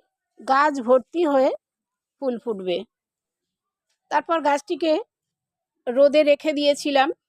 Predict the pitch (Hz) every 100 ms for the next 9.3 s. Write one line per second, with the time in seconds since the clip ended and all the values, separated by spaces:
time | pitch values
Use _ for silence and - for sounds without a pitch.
0 | _ _ _ _ _ _ - 262 320 294
1 | 302 285 269 - 285 269 311 - _ _
2 | _ _ _ - 269 294 302 285 311 302
3 | 320 320 302 302 - 311 508 _ _ _
4 | _ _ _ _ _ _ _ _ _ -
5 | 285 - 311 311 294 294 302 - _ _
6 | _ _ 220 262 - 349 254 - _ _
7 | _ _ _ _ _ _ _ _ 254 262
8 | 285 302 269 302 247 262 - 285 285 277
9 | 247 -